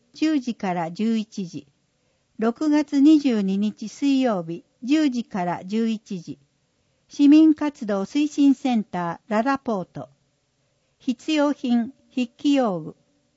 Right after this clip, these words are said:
費用無料。事前申し込みが必要です。申し込み問い合わせ。各開催日の二日前までに、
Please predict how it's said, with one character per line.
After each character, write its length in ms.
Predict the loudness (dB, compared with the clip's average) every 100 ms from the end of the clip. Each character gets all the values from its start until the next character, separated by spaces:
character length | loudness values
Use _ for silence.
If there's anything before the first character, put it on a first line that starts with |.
| _ _ _ _ _
費 180 | 0 2
用 300 | 2 0 -6 _ -4
無 180 | -2 0
料。 420 | 0 -2 -4 -10 _ _ _ _ _ _ _ _ _ -6
事 160 | -2
前 180 | 2 4
申 320 | 4 4 2
し 140 | 0 0
込 120 | 2
み 140 | 2
が 120 | 0 -6
必 320 | -12 _ -6
要 200 | -4 -6
で 140 | -10
す。 220 | -16 _ _ _ _ _ _ _ _ _ _ 0
申 200 | 4 4
し 120 | 0
込 160 | 0 2
み 260 | 0 -2 _
問 180 | -6 -4
い 80 | -2
合 80 | -2
わ 140 | -6
せ。 260 | -10 -14 -16 _ _ _ _ _ _ _
各 340 | -8 -6 -6 -6
開 220 | -4 -4
催 340 | -4 -2 -2 -2
日 120 | -2
の 220 | -2 -6
二 260 | -12 -20 -4
日 180 | 4
前 240 | 6 6 4
ま 140 | 2
で 160 | -4 -6
に、 180 | -6